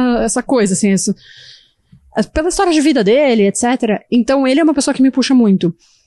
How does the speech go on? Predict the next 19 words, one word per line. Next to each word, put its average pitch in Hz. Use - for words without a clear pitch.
É, 202
talvez 247
uma 285
coisa 247
que -
eu 247
p-, 226
posso 233
dizer 220
pra 247
você 254
que -
é 285
mãe 214
ou 208
que 214
vai 214
ser 262
mãe 208